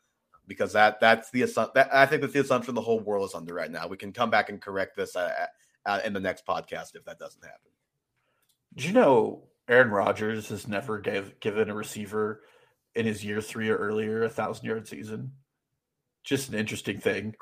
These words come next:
Speaker 2: with
Speaker 1: <laughs>
Speaker 2: Elijah Moore and Garrett Wilson being the stars of this
Speaker 1: That's
Speaker 2: offense.
Speaker 1: like, it's a lot more interesting for Garrett Wilson, which I
Speaker 2: Yes.
Speaker 1: think that that streak would break with a healthy
Speaker 2: Yes.
Speaker 1: Garrett Wilson season next year.
Speaker 2: I'm still betting on the talent of Elijah Moore.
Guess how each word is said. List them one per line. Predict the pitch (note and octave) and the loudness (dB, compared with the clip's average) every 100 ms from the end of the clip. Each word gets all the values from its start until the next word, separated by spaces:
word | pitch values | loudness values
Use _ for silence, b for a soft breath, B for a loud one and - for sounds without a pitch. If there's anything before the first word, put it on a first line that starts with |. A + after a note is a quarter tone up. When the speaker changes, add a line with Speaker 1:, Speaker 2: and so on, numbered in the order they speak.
| - | -6
Speaker 2:
with | G2+ - | -6 -2
Speaker 1:
<laughs> | |
Speaker 2:
Elijah | A2+ G#2+ G#2+ G#2+ | 2 6 6 4
Moore | G#2 G2+ | -2 -4
and | F#2+ | -4
Garrett | F#2+ - | -4 -2
Wilson | G2 - G#2 | -4 -6 -10
being | G#2+ G#2 | -10 -10
the | |
stars | - F#2+ F2+ G2 - | -8 -6 -6 -8 -6
of | G2+ | -6
this | G#2 G2+ | -4 4
Speaker 1:
That's | F#2 | 6
Speaker 2:
offense. | F3 D#3 | 8 8
Speaker 1:
like, | - | 6
it's | - | 4
a | |
lot | E3 A3 B3 | 10 12 12
more | A#3+ | 12
interesting | A3 G#3 F#3+ F#3+ | 12 10 8 4
for | D#3 | 4
Garrett | D3+ D#3 D3 C3 | 6 10 8 8
Wilson, | C#3 C3+ C3+ | 2 2 0
which | C3+ C#3 | 0 2
I | |
Speaker 2:
Yes. | C#3 - | 2 4
Speaker 1:
think | E3+ E3+ E3 | 4 4 4
that | D3 - - | 6 6 4
that | C3+ A#2 | 0 0
streak | - C3+ - | -2 -4 -2
would | B2+ A2+ | -4 -4
break | B2+ A#2+ A2+ | 0 0 0
with | A2 A2+ | -4 -4
a | G#2 | -4
healthy | G#2+ A2 A2+ | -4 -2 2
Speaker 2:
Yes. | A2 | 2
Speaker 1:
Garrett | G2 F2+ | 2 -4
Wilson | G2 F#2+ F#2 | -8 -10 -14
season | - G2+ E2+ D#2 | -16 -16 -14 -16
next | D2+ - - | -16 -16 -20
year. | D#2+ E2+ _ _ - | -20 -20 _ _ 6
Speaker 2:
I'm | B2+ F#3+ | 8 8
still | - G3 | 8 8
betting | - A2+ A#2 | 10 8 6
on | A2 | 4
the | G2+ | 0
talent | - A2 A2+ B2 | 0 2 2 -2
of | - A2 | -4 -4
Elijah | A2 A2 A2 G#2+ | -2 -2 -4 -6
Moore. | G2+ G2+ A2+ B2 - | -4 0 0 0 -4